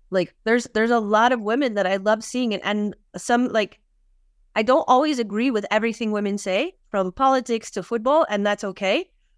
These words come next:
Um, but I still love seeing them having the courage to step up and say what they believe and, and giving this opinion to the world. For me, this is amazing, and it's always inspiring, and it helps me to, to wanna stand up and give my opinion.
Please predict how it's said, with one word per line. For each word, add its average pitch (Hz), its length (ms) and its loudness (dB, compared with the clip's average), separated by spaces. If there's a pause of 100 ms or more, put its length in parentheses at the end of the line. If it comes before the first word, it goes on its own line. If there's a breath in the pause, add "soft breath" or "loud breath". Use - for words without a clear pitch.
(140)
Um, 202 300 2
but 208 120 0
I 214 60 0
still 285 260 -2
love 240 200 4
seeing 254 320 0
them 320 240 2
having 226 320 2
the 208 60 -2
courage 247 360 -2
to 214 100 -10
step - 300 -4
up 214 240 2
and 196 140 -4
say 202 160 -2
what 196 160 -2
they 185 100 0
believe 208 400 0
and, 180 380 -4 (1800)
and 185 560 0
giving 247 300 4
this 226 120 2
opinion 220 360 0
to - 100 -8
the 190 80 -2
world. 160 260 -2
For 185 120 -4
me, 226 160 2
this 202 140 0
is 202 100 -6
amazing, 208 420 2
and 190 100 0
it's 175 140 -4
always 202 300 0
inspiring, 202 560 0
and 185 100 0
it - 160 -2
helps - 260 -4
me 202 240 0
to, 185 300 -6 (380)
to 226 80 -4
wanna 208 220 4
stand 202 280 0
up 220 140 2
and 202 120 0
give 185 140 -2
my 185 180 2
opinion. 175 460 -4